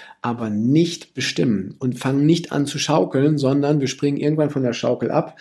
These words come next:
und nutzen den Schwung der Zweifel, nutzen den Schwung der Schaukel, um den ersten großen Satz nach vorn zu machen und dann zu gucken, wie es weitergeht.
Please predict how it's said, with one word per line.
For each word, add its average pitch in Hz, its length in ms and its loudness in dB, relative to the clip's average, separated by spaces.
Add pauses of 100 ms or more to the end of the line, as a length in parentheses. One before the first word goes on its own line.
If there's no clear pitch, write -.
(280)
und 160 220 4
nutzen 160 640 4
den 131 160 4
Schwung 127 320 0
der 117 100 0
Zweifel, 117 540 -4
nutzen 147 560 2
den 135 160 2
Schwung 131 260 0
der 120 120 0
Schaukel, 127 560 -2 (360)
um 147 240 4
den 127 160 -2
ersten 127 420 0
großen 110 360 -2
Satz 104 300 -8
nach 107 120 -8
vorn 117 260 -6
zu - 140 -8
machen 110 300 -8
und 104 100 -8
dann 113 140 -6
zu - 160 -14
gucken, - 260 -8
wie 101 60 -8
es - 140 -10
weitergeht. - 520 -10